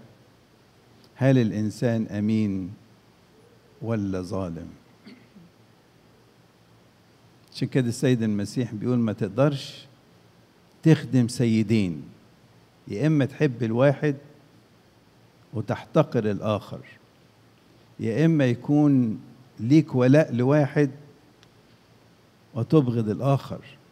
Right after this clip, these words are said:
وساوى نفسه بالمال.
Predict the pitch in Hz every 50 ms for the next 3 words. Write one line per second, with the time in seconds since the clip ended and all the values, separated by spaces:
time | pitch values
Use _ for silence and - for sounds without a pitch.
0 | _ _ _ _ _ _ _ _ - 101 104 - - 165 151 143 127 123 120 120
1 | 131 139 131 - - - - 120 113 110 104 - - - - _ _ _ _ _
2 | _ _ _ _ _ _ _ _ _ _ _ _ _ _ _ _ _ _ _ _
3 | _ _ _ _ - 101 110 104 104 107 110 110 101 95 92 87 82